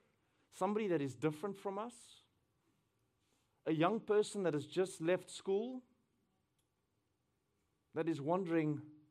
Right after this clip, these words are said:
"How do I fit in? How do I connect? How do I find a place?"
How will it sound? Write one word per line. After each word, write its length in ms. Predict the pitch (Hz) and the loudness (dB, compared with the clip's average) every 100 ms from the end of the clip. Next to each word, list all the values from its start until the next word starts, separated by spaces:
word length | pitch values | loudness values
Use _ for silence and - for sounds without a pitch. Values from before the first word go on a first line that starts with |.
| _ _ _ _ _ _ _ - | _ _ _ _ _ _ _ -14
"How 120 | - | -8
do 140 | 233 | -6
I 80 | 196 | -6
fit 320 | 165 226 170 | -4 -2 0
in? 300 | 185 247 254 - _ _ _ _ _ _ _ _ _ - | 2 0 -2 -8 _ _ _ _ _ _ _ _ _ -8
How 180 | 180 | -2
do 160 | 226 247 | 0 2
I 100 | 185 | 0
connect? 760 | - 151 143 208 247 - - - _ _ _ _ _ _ _ _ _ | 0 -4 -2 -2 -4 -12 -20 -20 _ _ _ _ _ _ _ _ _
How 200 | - 233 | -2 0
do 120 | 233 | 2
I 120 | 202 | 0
find 520 | 165 - 190 214 220 170 | 0 -4 -4 -2 -2 -2
a 40 | |
place?" 720 | 156 170 208 262 - - - | -4 -2 -2 -2 -10 -18 -20